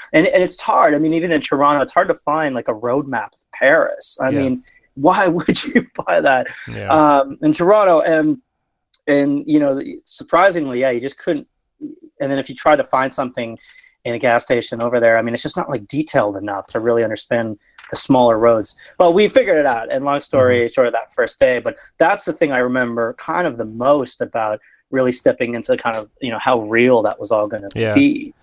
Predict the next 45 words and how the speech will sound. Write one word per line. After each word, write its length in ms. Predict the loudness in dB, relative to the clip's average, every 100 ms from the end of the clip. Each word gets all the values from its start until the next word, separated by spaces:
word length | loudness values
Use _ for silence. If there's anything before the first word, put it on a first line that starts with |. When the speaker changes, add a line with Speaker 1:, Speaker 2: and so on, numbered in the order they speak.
| _ -10
Speaker 2:
And 140 | -4
people 260 | -4 -2 0
don't 240 | 2 2
realize 540 | 2 2 4 2 0
that 220 | -2 -2 -2
European 600 | -4 -2 0 0 -2 -2
cities 400 | -2 -6 -6 -6
have 100 | -6
been 160 | -2 -2
there 120 | -2
for 160 | -2 -6
a 40 |
thousand 680 | -4 -4 -2 -2 -2 0 2
<laughs> 40 | 2
years, 340 | 0 0 -6 -14 -20 -8
and, 180 | 0 2
Speaker 1:
Yeah. 240 | 4 2 0
Speaker 2:
and 160 | 0
they 100 | 0
all 520 | 2 4 4 0 -4 -10 _ _ _ _ _
revolve 640 | -12 -4 -2 0 2 2 2
around 280 | 0 0
the 60 | -2
church. 540 | 0 0 0 -6 -12 -14 _ _ _
So 680 | -4 2 2 2 2 0 -2
the 100 | -6
church 360 | -2 -2 -2 -4
is 120 | -4
usually 340 | -4 -4 -6
the 120 | -6 -8
center 360 | -4 -2 -2
of 120 | -4
town. 400 | -6 -6 -4 -8
So 140 | -10 -10
if 80 | -2
you 80 |
want 160 | 0 0
to 40 |
get 200 | 0 -2
down 300 | 0 2 0 -4 _
to 120 | -8
the 100 | -8
center 300 | -4 -2 0
of 120 | -2
town, 500 | 0 2 2 2 -2